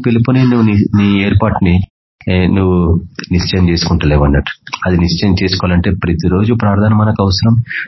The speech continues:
ప్రతిరోజు ఆరాధన అవసరం. ఎందుకంటే ముఖ్యంగా ఆయన మనిషి నుంచి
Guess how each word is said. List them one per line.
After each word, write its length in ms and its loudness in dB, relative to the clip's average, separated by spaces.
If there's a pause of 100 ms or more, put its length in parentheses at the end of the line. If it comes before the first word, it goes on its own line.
(100)
ప్రతిరోజు 460 0
ఆరాధన 320 0
అవసరం. 480 0
ఎందుకంటే 500 2 (760)
ముఖ్యంగా 680 0
ఆయన 340 2 (420)
మనిషి 320 2
నుంచి 340 0